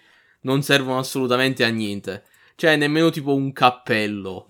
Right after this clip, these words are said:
una patch, un colore per il ves-, niente. Boy. <laughs>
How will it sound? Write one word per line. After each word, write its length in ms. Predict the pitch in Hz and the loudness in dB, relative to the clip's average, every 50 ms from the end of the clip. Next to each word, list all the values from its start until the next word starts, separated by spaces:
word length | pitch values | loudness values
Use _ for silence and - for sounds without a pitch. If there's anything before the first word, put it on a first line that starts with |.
| - - | -18 -16
una 380 | 117 113 117 117 117 113 113 | -12 -10 -8 -4 -2 -2 -2
patch, 600 | - - 123 113 - - - - - - 104 95 - - | 0 2 2 2 2 0 -4 -10 -10 -10 -10 -12 -12 -10
un 260 | 117 123 123 120 120 | -6 -6 -6 -6 -6
colore 560 | - - 131 127 127 135 139 143 139 135 131 | -6 -2 0 2 2 4 4 4 4 2 2
per 160 | - 127 120 | 2 2 2
il 160 | 123 123 123 117 | 2 2 0 -2
ves-, 300 | 110 117 113 - - - | -2 -4 -4 -6 -8 -6
niente. 640 | 139 127 107 98 101 101 - - 95 87 - _ _ _ _ _ _ _ _ _ _ _ _ _ _ _ _ _ _ _ _ _ _ _ _ _ _ _ _ _ _ _ _ _ _ _ _ _ 359 - | -6 -4 -4 -4 -6 -8 -8 -10 -10 -10 -12 _ _ _ _ _ _ _ _ _ _ _ _ _ _ _ _ _ _ _ _ _ _ _ _ _ _ _ _ _ _ _ _ _ _ _ _ _ _ -18
Boy. 500 | - 123 117 120 120 117 110 104 117 127 | -14 -6 -2 0 0 0 0 -2 -4 -4
<laughs> 120 | - - | -6 -2